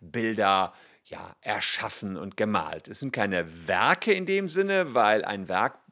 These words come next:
setzt nach der Definition unseres Urheberrechts immer ein menschliches Schaffen voraus. Also Urheberrechtsschutz liegt da in der Regel nicht drauf. Fakt ist aber,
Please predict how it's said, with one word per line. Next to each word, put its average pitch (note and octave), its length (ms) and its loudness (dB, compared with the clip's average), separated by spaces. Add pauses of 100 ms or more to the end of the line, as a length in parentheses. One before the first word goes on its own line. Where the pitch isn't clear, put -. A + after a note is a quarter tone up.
(160)
setzt - 460 -8
nach F2 160 -8
der E2+ 300 -8
Definition F2+ 640 -8
unseres F#2 280 -10
Urheberrechts B2+ 600 -4
immer G#2+ 380 -2 (340)
ein F2+ 280 -4 (220)
menschliches E3 680 -6
Schaffen C#3 500 -6 (220)
voraus. A#2 720 2
Also F#2 260 -10
Urheberrechtsschutz G2 760 -6
liegt G#2 280 -16
da G2 100 -2
in G#2 200 -10
der F#2+ 220 -10
Regel G#2+ 360 -6
nicht G#2+ 300 -12
drauf. - 300 -14
Fakt F3 320 -4
ist G#3 100 -6
aber, G#3 280 -2